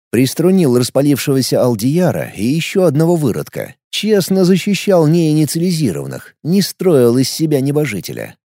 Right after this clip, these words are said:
И я смогу его уничтожить прямо сейчас без особого вреда. Он подключился к системе в первые дни игры, но делать этого не стану.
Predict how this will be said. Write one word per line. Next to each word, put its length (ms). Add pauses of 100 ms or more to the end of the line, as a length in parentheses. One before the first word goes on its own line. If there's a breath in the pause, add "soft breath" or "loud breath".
(160)
И 100
я 280
смогу 440
его 300
уничтожить 580
прямо 240
сейчас 500
без 200
особого 440
вреда. 520 (440)
Он 300
подключился 640
к 40
системе 560
в 120
первые 420
дни 300
игры, 380 (160)
но 220
делать 400
этого 240
не 120
стану. 460